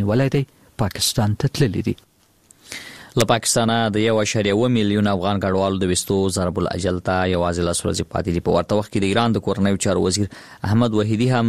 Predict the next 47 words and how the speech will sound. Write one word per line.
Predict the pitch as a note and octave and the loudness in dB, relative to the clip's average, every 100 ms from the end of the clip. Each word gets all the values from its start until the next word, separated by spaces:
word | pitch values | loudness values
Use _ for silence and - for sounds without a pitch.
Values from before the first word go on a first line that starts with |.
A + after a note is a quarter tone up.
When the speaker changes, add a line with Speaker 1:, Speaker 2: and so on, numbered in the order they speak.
| A#2 | 0
Speaker 2:
د | A2+ G#2 G#2 - | 0 0 0 0
تېرې | B2 A2 | 0 2
اونۍ | A2+ A2+ | 2 0
د | G2+ | -2
چهارشنبې | G#2 F#2 G2+ G2 F#2+ | -2 -2 0 0 0
په | G2+ | 0
ورځ | F#2+ G2 | 0 0
ویلي | F#2+ G2 | 0 2
و، | F#2 G#2 | 0 0
ټول | B2 A2 | 0 0
هغه | A2 G2 | 0 -2
افغان | G2 G2 G2 | -2 -2 -2
کډوال | - F#2 F#2 F#2 | -2 -2 -2 0
به | F2+ | -4
له | - | -4
خپلې | F#2+ F2 | -4 -2
خاورې | E2+ E2+ F2+ | -2 -2 0
وباسي | F2+ F2+ F2+ | 0 0 -2
چې | - - | -4 -4
په | |
دې | F2 F2 | -2 0
هیواد | F2 F2 - | 0 0 -2
کې | |
د | F2 | -2
اوسېدو | E2+ - - G#2 E2+ | -2 -4 -2 0 0
اسناد | - F#2 E2+ - F2 | -2 -2 -2 -2 -2
نه | F#2 | -2
لري. | - - - - - - | -6 -10 -14 -14 -10 0
خو | E3 | 2
له | |
دې | F3+ G3 | 2 2
کاره | G3+ F3 | 2 2
د | C#3 | 2
اسلام | - A#2 C3 | 2 2 2
آباد | C#3+ A#2+ | 0 0
او | A2 | -2
تهران | A2+ B2 A#2 | 0 0 0
هدف | G#2 A#2 - | 0 -2 -4
څه | - - C#3 - | -6 -2 -2 -2
کیدای | - - A2+ | -4 -4 -4
شي؟ | - - _ - A#2 | -8 -12 _ -2 0
د | B2 | 4
سیاسي | C3+ - D3+ D3+ | 2 0 -2 0
چارو | C#3 C3 C3 A#2 A2 | 2 2 0 0 -2
د | G2+ | 0
کتونکي | G#2 B2 - A#2 - - - - - | 0 -2 -2 -6 -6 -20 -16 -4 0
سید | A#2+ A2+ A2 | 4 2 2